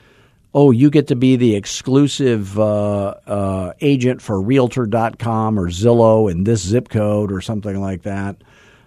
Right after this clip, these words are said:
Uh, it's always, it's always some flim-flam,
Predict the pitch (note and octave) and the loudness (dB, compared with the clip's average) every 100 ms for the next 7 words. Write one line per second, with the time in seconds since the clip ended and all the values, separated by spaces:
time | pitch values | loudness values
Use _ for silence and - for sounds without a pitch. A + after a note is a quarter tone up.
0 | _ - F#2 F#2 F2 F2+ - G#2+ B2+ A#2 | _ -8 -6 -4 -6 -6 -8 -8 2 4
1 | A#2 A2 G2+ - - G#2 B2 A#2+ A2 G#2 | 4 0 -2 -6 -8 -4 2 2 2 -2
2 | - A2 G2+ F#2 - B2 A#2+ A2 G#2 A2+ | -2 -2 -2 -4 -10 -2 0 2 0 -4
3 | G#2+ G#2 G2+ G2 G2 | -4 -4 -4 -4 -6